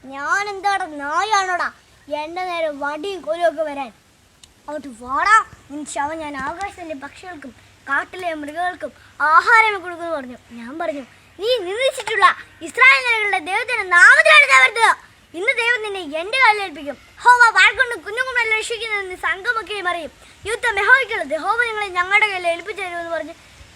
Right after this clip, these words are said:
എൻ്റെ പൊക്കണത്തിൽ നിന്ന് ഒരു കല്ലെടുത്ത് കവിണ-, കവിണയിൽ വെച്ചു. ഉന്നം നോക്കി ഒറ്റ ഏററിഞ്ഞു.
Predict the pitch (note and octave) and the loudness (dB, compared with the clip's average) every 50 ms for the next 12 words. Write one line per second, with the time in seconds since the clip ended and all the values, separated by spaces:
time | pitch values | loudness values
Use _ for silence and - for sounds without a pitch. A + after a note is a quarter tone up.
0 | - - D#4 E4 E4+ E4+ D4 - - D#4+ E4+ E4 E4 D#4+ - G4+ G#4 G#4+ F4 G#4 | -16 -14 -8 -6 -6 -6 -6 -6 -8 -6 -4 -4 -4 -4 -4 -4 -4 -4 -4 -6
1 | G4+ F#4 F4+ E4 D4 - - E4 D#4+ D#4 D#4+ F4 F#4+ G4+ F#4 E4+ D#4 - - D4+ | -10 -10 -10 -12 -12 -14 -10 -6 -4 -4 -4 -6 -6 -8 -8 -10 -10 -10 -10 -10
2 | D#4 D#4 - - - _ _ - - - - - - E4 D#4+ D#4+ E4 D#4+ D#4 G4 | -10 -10 -18 -20 -20 _ _ -20 -20 -20 -20 -14 -8 -4 -2 -2 -2 -4 -6 -10
3 | G4 G4+ G4+ G4+ - - - - - - - - - - E4 E4 E4+ F4+ G4+ G#4+ | -8 -8 -8 -10 -12 -18 -20 -20 -20 -20 -20 -16 -6 -2 -2 -2 0 -2 -2 0
4 | A4+ A#4+ A#4+ A4+ F#4 E4+ D#4+ - - F#3 - - - - - - - - - - | 0 2 0 0 -2 -6 -10 -10 -12 -20 -20 -20 -20 -20 -20 -20 -20 -20 -20 -20
5 | - - - - - - - D4 F4 F#4 F#4+ G4+ G#4 G#4 G#4 G#4+ G#4+ G#4+ G#4+ G#4+ | -20 -20 -20 -20 -20 -20 -20 -18 -16 -14 -14 -12 -12 -12 -12 -12 -12 -12 -12 -12
6 | G#4+ A4 G#4+ G#4+ G#4+ G#4 G4+ F#4+ F4 E4+ E4+ E4 F4 C#4+ D4 C#4+ - - - - | -12 -12 -8 -6 -4 -4 -6 -8 -10 -14 -12 -12 -14 -14 -16 -20 -20 -20 -20 -20
7 | - - - - - - - D#4 E4+ F4+ F#4+ F#4+ - - - - - F#4+ F#4 F4 | -20 -20 -20 -20 -20 -18 -10 -8 -6 -6 -6 -6 -8 -14 -20 -18 -14 -14 -12 -12
8 | E4+ E4+ F4 D#4+ D#4+ F4 G4 A4 A#4 A4+ G#4 F#4+ F4 E4 D4+ B3 | -12 -12 -8 -4 -4 -4 -2 -2 -2 -2 -2 -4 -4 -8 -12 -14